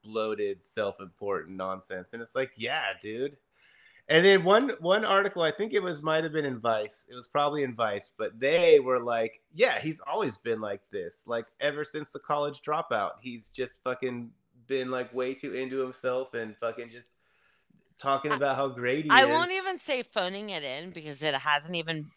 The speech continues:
Speaker 2: the production quality hasn't even been, like, uh,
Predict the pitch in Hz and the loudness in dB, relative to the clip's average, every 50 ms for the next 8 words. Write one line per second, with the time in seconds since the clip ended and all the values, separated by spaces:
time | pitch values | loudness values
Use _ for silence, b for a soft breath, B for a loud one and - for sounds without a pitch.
0 | _ - - - - - - 147 147 139 147 - - 190 160 156 - - 143 139 | _ -16 -16 -16 -16 -12 -4 0 2 2 2 0 -4 -4 -4 -4 -4 -2 -2 0
1 | 135 139 139 139 147 143 143 143 - - - _ _ _ _ _ _ - 160 160 | 0 0 -2 -4 -6 -8 -8 -10 -10 -14 -20 _ _ _ _ _ _ 4 4 4
2 | 143 156 156 147 143 135 139 135 135 135 - 143 135 131 127 127 127 127 - - | 4 0 -4 -4 -4 -4 -4 -6 -6 -6 -4 -2 -2 -2 -2 -4 -6 -8 -8 -4
3 | - 123 123 117 80 - - - - _ _ _ _ _ _ _ _ _ _ _ | 0 0 2 0 0 -4 -10 -20 -20 _ _ _ _ _ _ _ _ _ _ _
4 | _ _ _ _ _ _ _ - _ _ _ - 135 - - _ - _ _ _ | _ _ _ _ _ _ _ -20 _ _ _ -20 -20 -20 -20 _ -20 _ _ _
5 | _ - 190 | _ -6 -6